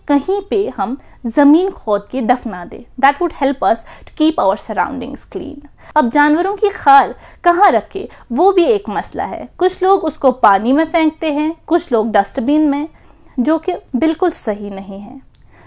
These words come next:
या छो सैन प्रियन क्या इस करान, तिम इस नहीं ये जाय करान कहीं ना। कुर्बान पत इस साफ करान,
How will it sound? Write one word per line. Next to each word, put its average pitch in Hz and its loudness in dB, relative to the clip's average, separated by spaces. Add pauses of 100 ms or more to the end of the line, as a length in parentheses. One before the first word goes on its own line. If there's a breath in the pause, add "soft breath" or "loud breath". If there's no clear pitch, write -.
(140 soft breath)
या 330 6
छो 427 -2
सैन 302 2
प्रियन 208 -4
क्या 190 -2
इस 165 -8
करान, - -6
तिम 349 0
इस 381 -2
नहीं 539 2
ये 285 2
जाय 190 2
करान 196 -4
कहीं 196 -14
ना। - -14 (400 loud breath)
कुर्बान 302 4
पत 277 2 (100)
इस 240 2 (180)
साफ 240 2
करान, 202 -2